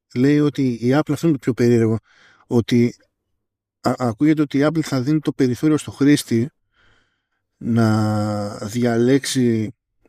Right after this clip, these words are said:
ε, στην ουσία chatbots, ας το πούμε,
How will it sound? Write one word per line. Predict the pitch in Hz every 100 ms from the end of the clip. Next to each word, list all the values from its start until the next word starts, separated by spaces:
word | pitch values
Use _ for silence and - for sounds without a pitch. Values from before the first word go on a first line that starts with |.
| _
ε, | 120 113 113 107 104 110 110 117 _ _ _ _ _ _
στην | _ - 131
ουσία | - 123 110
chatbots, | 120 107 110
ας | - -
το | 113
πούμε, | 110 113 107 104